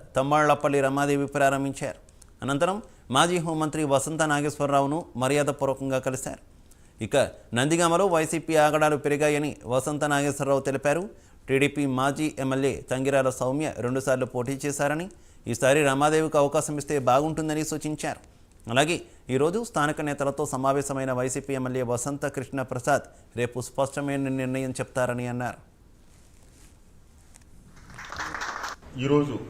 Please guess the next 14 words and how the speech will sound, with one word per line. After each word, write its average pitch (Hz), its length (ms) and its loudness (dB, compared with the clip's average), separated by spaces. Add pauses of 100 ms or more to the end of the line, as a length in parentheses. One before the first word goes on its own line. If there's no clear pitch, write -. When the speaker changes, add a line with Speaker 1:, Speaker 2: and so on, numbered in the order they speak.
(420)
Speaker 2:
మైలవరానికి 120 580 0
సంబంధించిన 110 500 -6
ముఖ్య 127 340 -4
నాయకులతో, 110 600 -4 (560)
ఆ, 98 480 2
నేను 113 120 -2
సమావేశం 113 520 0
ఏర్పాటు 95 360 -2
చేసుకోవడం 92 340 -8
జరిగింది. 95 520 -6 (500)
రేపు, 147 360 4 (480)
ఆ, 101 840 0 (800)
సర్పంచ్లు, 127 760 2
ఎంపీటీసీలు, 107 760 -2